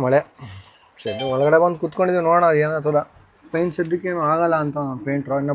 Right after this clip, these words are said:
ಬ್ಲ್ಯಾಕ್ ಹೊಡೆದಿಲ್ಲ ಹಿಂದೆ ಮುಂದೆ. ಮೇನ್ ವೆಲ್ಡಿಂಗ್ ಮಾಡಿಸೋ ಐಟಮ್ ಬಿಟ್ಟು ಬೇರೆ ಎಲ್ಲ ಪೇಂಟ್ ಕೆಲಸ ಆಯ್ತು. ವೆಲ್ಡಿಂಗ್ ಮಾಡಿಸಿದ್ದೆ ಪೇಂಟ್ ಮಾಡೋಕ್ಕಾಗಿಲ್ಲ. <laughs> ಇನ್ನು ಲೋಡಿಂಗ್ ಬೇರೆ ಟೈಮ್ ಆಗ್ತಾ ಇದೆ. ನೋಡೋಣ ಬರ್ರಿ, ಮಳೆ ನಿಂತ್ರೆ ಟಕ್ ಟಕ ಅಂತ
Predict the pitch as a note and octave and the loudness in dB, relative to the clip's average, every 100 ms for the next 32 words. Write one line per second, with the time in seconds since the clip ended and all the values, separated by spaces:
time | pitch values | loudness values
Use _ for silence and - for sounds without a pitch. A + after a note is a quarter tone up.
0 | C3 C3+ D3 C3+ B2+ C3+ B2 A#2+ B2+ C3 | 0 -2 -2 -4 -4 -4 -6 -8 -6 -6
1 | A#2 A#2+ - _ _ _ _ _ - - | -8 -12 -14 _ _ _ _ _ -20 -20
2 | _ - - - - _ _ _ _ _ | _ -20 -20 -20 -20 _ _ _ _ _
3 | _ _ _ _ _ D#3+ F3 A3+ A3+ F#3 | _ _ _ _ _ 0 6 8 8 8
4 | G3+ A3+ A3 - G3+ G3 G3+ F3+ D#3+ F3 | 8 8 6 6 4 6 4 6 8 8
5 | F#3+ F3+ E3 D3 - C3 B2+ A#2 A#2 B2 | 8 6 4 2 0 0 0 -2 -2 2
6 | D3 F#3 G3 F#3+ - F#3 E3 D3+ C#3 B2+ | 6 8 8 6 4 2 4 2 2 -2
7 | A#2 A#2 A2+ A2 - _ _ _ _ _ | -2 -6 -8 -10 -14 _ _ _ _ _
8 | _ _ - G3 D#3+ C#3 - _ _ _ | _ _ 2 2 4 0 -4 _ _ _
9 | _ _ _ _ _ - C#3+ B2 C#3 D#3 | _ _ _ _ _ -10 -6 -2 0 0
10 | D3 C3+ A#2+ C3+ C3+ C3+ - B2+ A#2+ C3+ | 0 -2 -2 -4 -4 -6 -8 -6 -6 -8
11 | - _ _ _ _ _ _ _ _ _ | -14 _ _ _ _ _ _ _ _ _
12 | - C#3 D3+ C#3 C#3 C3 A#2+ B2+ C3+ C3 | -4 -2 2 2 2 2 0 0 0 -2
13 | C3 E3+ - - _ - B2 C#3 C#3+ C#3 | 2 0 0 -8 _ -10 -2 2 4 4